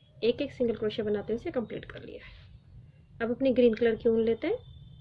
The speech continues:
और जो हमारा इधर वाली चैन है, इसके अंदर green ऊन को हम ज्वाइन कर लेते हैं।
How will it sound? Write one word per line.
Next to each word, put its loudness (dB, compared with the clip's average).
और 2
जो 2
हमारा 2
इधर 6
वाली 4
चैन -12
है, -18
इसके 2
अंदर 2
green 4
ऊन 4
को -2
हम -2
ज्वाइन 2
कर -12
लेते -18
हैं। -20